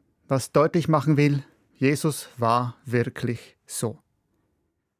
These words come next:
Sehr wahrscheinlich gibt es auch Bilder von Jesus, die Ihren Blick auf diesen Mann aus Nazareth beeinflusst haben, liebe Hörerinnen, liebe Hörer. Schließlich ist kaum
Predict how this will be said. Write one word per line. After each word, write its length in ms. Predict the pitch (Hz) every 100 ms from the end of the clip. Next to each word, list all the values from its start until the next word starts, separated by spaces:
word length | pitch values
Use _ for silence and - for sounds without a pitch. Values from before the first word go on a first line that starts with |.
| _ -
Sehr 220 | 156 156
wahrscheinlich 580 | 170 165 175 175 175 -
gibt 180 | 175
es 140 | 180 170
auch 100 | 156
Bilder 300 | 185 196 185
von 180 | 170 151
Jesus, 480 | 160 - 175 - -
die 140 | 175 -
Ihren 460 | 175 190 165 131
Blick 360 | 120 117 - - _ -
auf 200 | 139 -
diesen 280 | 156 151
Mann 200 | 143 147
aus 160 | 151 139
Nazareth 560 | 147 143 - 151 151 -
beeinflusst 640 | 139 135 131 139 123 -
haben, 380 | 110 110 117 107 -
liebe 240 | 131 131
Hörerinnen, 560 | 123 127 123 127 123 113
liebe 260 | 135 131 117
Hörer. 320 | 113 110 139 _ _ _ _ _ _ _ _ _ _
Schließlich 580 | - 151 147 147 - -
ist 320 | 139 - -
kaum 380 | 139 165 180